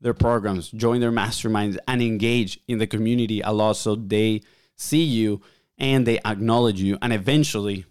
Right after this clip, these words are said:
a door is gonna open for you. So that's what we decided to do this third year. We decided to join the Two Comma Club X,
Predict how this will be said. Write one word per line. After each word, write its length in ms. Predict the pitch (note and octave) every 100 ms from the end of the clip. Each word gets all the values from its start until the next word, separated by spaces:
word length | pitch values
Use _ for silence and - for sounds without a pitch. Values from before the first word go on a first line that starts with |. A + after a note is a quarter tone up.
| _ _ -
a 80 | A#2+
door 320 | G#2+ G#2+ G#2
is 160 | G#2
gonna 220 | A2+ G2 F#2
open 240 | F2+ F2
for 120 | G2
you. 120 | F2+
So 260 | F2 C#3 - - - -
that's 200 | D#3+ D#3+
what 120 | D#3+
we 100 | C#3+
decided 380 | C#3 C3 C3+ B2
to 80 | B2+
do 300 | A#2 B2 A#2 - -
this 200 | A#2 -
third 200 | A2 G#2+
year. 120 | F#2+
We 80 | G#2
decided 340 | G#2 A#2 A2
to 160 | G2+ G#2+
join 380 | G#2+ A2 A2+ G#2+ - - -
the 80 |
Two 280 | G#2 - C#3
Comma 280 | C3+ C3 B2
Club 240 | - A#2 -
X, 420 | C#3+ D3+ -